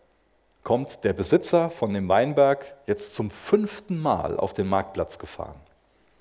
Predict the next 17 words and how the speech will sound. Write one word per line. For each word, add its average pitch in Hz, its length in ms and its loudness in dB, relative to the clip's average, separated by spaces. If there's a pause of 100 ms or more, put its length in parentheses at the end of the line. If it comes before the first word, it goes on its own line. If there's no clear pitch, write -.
(1040)
Gibt - 180 -2
es 110 120 2
tatsächlich 107 500 2
Arbeiter, 131 420 8
die 104 200 -4
immer 165 260 0
noch 131 460 0
am 113 160 0
Warten 110 340 4
sind, 71 240 -14 (1300)
die 104 160 -6
immer 156 180 2
noch 127 300 2
diesen 98 520 -4 (1040)
Blicken 131 440 2
ausgesetzt 110 920 2
sind. 82 340 -2